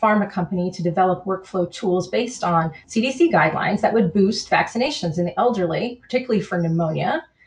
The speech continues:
And that work was viewed really positively. So why not apply it to other uses? So partnering with a different pharma company,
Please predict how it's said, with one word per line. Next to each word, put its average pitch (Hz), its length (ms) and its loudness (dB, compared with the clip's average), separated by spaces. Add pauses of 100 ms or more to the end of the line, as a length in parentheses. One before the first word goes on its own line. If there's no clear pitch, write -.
(680)
And 226 320 4
that 247 160 4
work 269 160 6
was 220 160 0
viewed 220 260 -2
really 180 320 -2
positively. 190 800 -4 (380)
So - 420 0 (120)
why 180 200 2
not 226 240 0
apply 175 240 0
it 196 140 0
to - 160 -2
other 190 160 -2
uses? 247 640 -2 (1500)
So - 180 -2
partnering 302 520 4
with 220 140 2
a 202 40 0
different 339 400 2
pharma 190 340 0
company, 180 680 -8